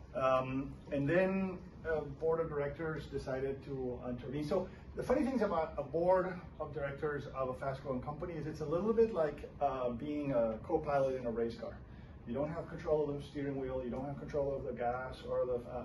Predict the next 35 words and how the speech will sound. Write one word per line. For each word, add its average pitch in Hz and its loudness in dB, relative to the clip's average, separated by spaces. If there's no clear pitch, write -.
or 123 0
the, 117 -2
uh, 113 -2
uh, 120 -6
the 127 -6
brakes. 131 -2
You 131 -2
just 226 -2
have 220 -2
this 160 0
one 180 0
button, 131 0
and 120 -6
that 185 -6
button 202 0
is 147 0
the 127 -2
eject - 6
seat - -4
for 135 4
the 143 2
pilot. 143 4
Okay, 160 8
that's 190 8
the 208 12
one 262 12
thing 269 10
you 269 12
can 247 12
do. 226 12
And 226 8
so 247 8
you 302 12
gotta 311 10
drive, 269 2